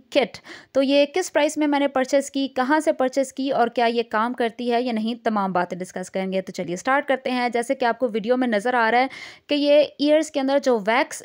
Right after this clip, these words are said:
एक्यूमुलेट हो जाता है, इकट्ठा हो जाता है, उसको रिमूव करने के काम आती है।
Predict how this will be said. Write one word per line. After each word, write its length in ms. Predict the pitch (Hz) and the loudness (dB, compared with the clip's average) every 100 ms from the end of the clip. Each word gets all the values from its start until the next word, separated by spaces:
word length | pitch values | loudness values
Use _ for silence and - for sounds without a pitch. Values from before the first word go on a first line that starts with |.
| 269 | -6
एक्यूमुलेट 560 | - 262 269 262 262 | 0 0 4 2 2
हो 80 | 240 | 0
जाता 300 | 233 233 233 | 0 -2 -2
है, 200 | 247 240 | 2 0
इकट्ठा 300 | 233 208 254 | 0 -4 0
हो 100 | 226 | 0
जाता 280 | 226 226 247 | 0 0 -2
है, 60 | |
उसको 340 | - 302 - 277 | -2 -4 0 0
रिमूव 340 | 240 233 262 - | 2 2 0 2
करने 220 | 240 240 | -2 -2
के 140 | 240 | -4
काम 380 | 233 - 208 254 | -6 -2 -2 0
आती 280 | 240 233 254 | -2 -2 2
है। 220 | 247 262 | 4 2